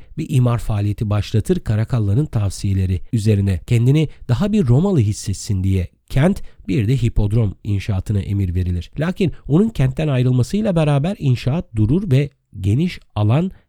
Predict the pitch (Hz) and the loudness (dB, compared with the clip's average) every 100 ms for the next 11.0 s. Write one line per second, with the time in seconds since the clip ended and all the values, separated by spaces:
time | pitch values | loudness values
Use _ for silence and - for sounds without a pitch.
0 | - - - 190 131 107 90 - 127 120 | -18 -18 -8 -4 0 0 -2 -2 0 2
1 | 117 113 123 - - 175 214 - _ _ | 2 2 0 -4 -2 0 0 -10 _ _
2 | _ 254 294 311 359 202 113 101 110 107 | _ -12 -12 -4 0 2 2 -2 -4 -4
3 | 104 117 151 107 113 107 98 98 98 92 | -2 -2 0 -2 0 0 2 2 2 0
4 | 95 92 - - _ _ _ _ - 214 | 0 -2 -4 -14 _ _ _ _ 0 2
5 | 247 202 214 214 226 254 - 127 139 156 | 2 0 2 2 2 -2 2 4 4 4
6 | 190 247 - 196 - 196 151 233 233 175 | 2 -2 -2 -2 0 -2 0 0 2 2
7 | 147 151 233 - 226 240 233 233 220 143 | 2 0 -2 -4 -6 -4 -2 -2 -2 -2
8 | 147 202 247 - 175 123 98 113 120 110 | 0 0 -2 0 2 2 0 -2 -2 0
9 | 135 208 - - 120 120 139 - 123 - | -2 -4 -6 -2 -2 0 -4 -2 -2 -2
10 | - 127 123 135 151 131 113 123 196 196 | -2 0 2 0 0 0 2 4 2 0